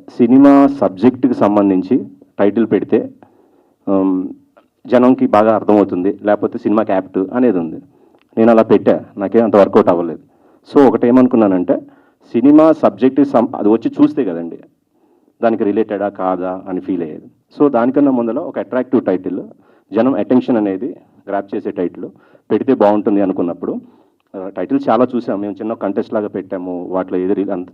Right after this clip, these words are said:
చాలా వచ్చినాయి కానీ మేమేమే హ్యాపీగా ఫీల్ అవ్వలేదు. ఏదో ఒక రెండు మూడు టైటిల్ షార్ట్ లిస్ట్ చేసాం కానీ ఫైనల్గా, ఆ, మేము, నేను డైరెక్టర్ మేము మాట్లాడుకుంటూ ఉన్నప్పుడు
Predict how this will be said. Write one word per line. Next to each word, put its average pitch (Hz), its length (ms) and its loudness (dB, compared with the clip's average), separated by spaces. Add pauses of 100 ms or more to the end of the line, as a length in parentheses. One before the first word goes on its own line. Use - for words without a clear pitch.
చాలా 90 160 -8
వచ్చినాయి 101 340 -4
కానీ 98 280 -6 (340)
మేమేమే 110 260 -6
హ్యాపీగా 101 320 -6
ఫీల్ 95 220 -6
అవ్వలేదు. 80 400 -14
ఏదో 90 160 -14
ఒక 85 140 -20
రెండు 90 220 -12
మూడు 92 140 -6
టైటిల్ 98 220 -6
షార్ట్ - 240 -4
లిస్ట్ - 180 -6
చేసాం - 260 -8
కానీ 165 220 -14 (400)
ఫైనల్గా, 131 600 0 (500)
ఆ, 104 440 -6
మేము, 113 380 -2
నేను 110 240 -10
డైరెక్టర్ 101 360 -8
మేము 95 220 -2
మాట్లాడుకుంటూ 92 560 -4
ఉన్నప్పుడు 87 500 -8